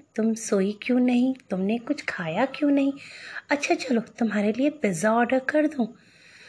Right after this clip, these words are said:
अच्छा चलो, तुम्हारे को पिज़्ज़ा खाने का मूड नहीं है तो केएफ़सी से बर्गर मंगा दूँ?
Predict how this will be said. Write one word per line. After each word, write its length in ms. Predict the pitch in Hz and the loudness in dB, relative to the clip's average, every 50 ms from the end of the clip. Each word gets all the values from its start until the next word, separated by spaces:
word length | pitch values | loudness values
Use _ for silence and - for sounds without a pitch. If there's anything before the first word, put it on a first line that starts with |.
| - - - - _ - | -20 -20 -20 -6 _ 0
अच्छा 240 | 294 294 - 349 | 0 2 2 0
चलो, 280 | 339 339 - 311 262 240 | 0 2 0 0 0 0
तुम्हारे 480 | - - - 247 214 196 233 240 233 240 | -2 -2 0 0 0 2 2 2 2 2
को 160 | 240 - 285 | 0 0 -2
पिज़्ज़ा 380 | 285 - - 208 175 - 190 | -2 0 -2 -2 0 0 -2
खाने 300 | 190 - - - 233 233 | -2 -2 -2 0 0 0
का 180 | 240 240 - 254 | 0 0 2 2
मूड 200 | 247 254 262 254 | 2 4 4 2
नहीं 340 | 254 254 254 254 254 254 247 | 2 2 2 0 0 0 2
है 120 | 294 294 | 0 0
तो 160 | 285 285 285 | 2 0 -2
केएफ़सी 680 | 269 - - 208 202 202 196 202 196 - - - 247 233 | -4 -2 -2 -2 0 0 0 -2 -2 -6 -4 -2 -2 -2
से 200 | 220 - 262 240 | 0 0 -2 0
बर्गर 480 | 190 180 180 175 165 165 - 226 233 226 | 0 0 0 0 0 2 2 2 4 4
मंगा 360 | 240 247 247 240 269 269 269 | 4 4 4 4 4 2 2
दूँ? 220 | 262 - 202 175 | 0 -2 -4 -6